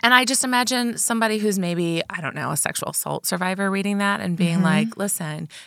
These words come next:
Speaker 1: you're closing yourself off, and all you need to do is just open up. Just open up the window shades of your soul and psyche, and you cannot make spiritual progress until you do that."
Speaker 2: What he is saying is, and we're, we're about to get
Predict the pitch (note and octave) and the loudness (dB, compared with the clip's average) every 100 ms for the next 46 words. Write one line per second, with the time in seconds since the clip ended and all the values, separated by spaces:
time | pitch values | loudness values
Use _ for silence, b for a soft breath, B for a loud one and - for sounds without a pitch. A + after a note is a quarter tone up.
0 | - D#3+ - D3+ D3+ D#3+ F#3 A3 C#4+ E4 | -4 -4 -2 -4 -2 -2 -2 -2 -4 -4
1 | - F#3 F#3 F#3 F#3+ - B B B - | -2 0 2 2 0 -6 B B B 0
2 | E3+ E3 - D#3 E3+ G3+ A#3 A#3+ D4 G#3+ | 0 2 6 6 6 2 0 -2 -2 0
3 | E3+ E3 F3 - A3+ - B3+ - - A3 | 2 2 0 0 0 2 0 0 0 0
4 | A#3+ A#3+ D4+ - - G#3+ - E3+ F3 B3 | 0 0 0 -2 0 -2 0 -2 -2 -6
5 | D4+ F4+ D#4+ C#4 C#4+ A#3 A3+ A3 G#3+ A#3+ | -4 -2 -2 -2 -2 -2 -2 -2 -2 -2
6 | - E3+ D#3+ D#3 E3 - G3+ D#3 D3+ - | 0 2 2 2 0 0 0 0 -2 -2
7 | E3 E3+ B - G3 F3+ G3+ A3+ - - | -4 -4 B 0 2 4 2 0 -6 2
8 | F#3+ F#3 E3+ E3 D3+ - - C#3+ - D#3 | 6 8 6 4 -2 -2 -2 0 0 0
9 | - A#2 A#2 D3 - D3+ - - - - | 0 0 0 -2 -2 -4 -4 -4 -8 -8
10 | - - - - A3+ A#3+ A#3+ D4+ D#4 C4 | -6 -4 -4 -6 2 2 2 -2 -6 -4
11 | - G3+ F3 D#3+ D3+ D3+ - - F#3 F#3 | -2 -2 -2 -4 -4 -4 -6 -4 0 2
12 | F3+ F#3+ F#3+ F#3+ F3 F3 F#3 F#3+ - F#3+ | 0 -2 2 2 2 4 6 4 0 -2
13 | F3+ D#3+ | -2 -2